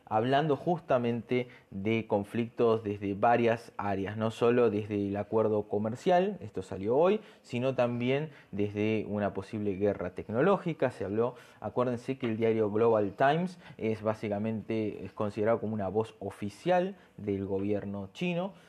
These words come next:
así que en temas de, de asuntos exteriores,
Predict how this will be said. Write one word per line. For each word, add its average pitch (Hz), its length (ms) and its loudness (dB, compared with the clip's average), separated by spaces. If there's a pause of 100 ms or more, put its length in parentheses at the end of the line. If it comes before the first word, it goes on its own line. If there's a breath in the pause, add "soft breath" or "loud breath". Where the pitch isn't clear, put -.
(160 loud breath)
así 104 380 -10
que 107 100 -10
en 101 100 -6
temas 107 300 -4
de, 98 200 -8
de 90 100 -12
asuntos 107 420 -10
exteriores, 160 640 -2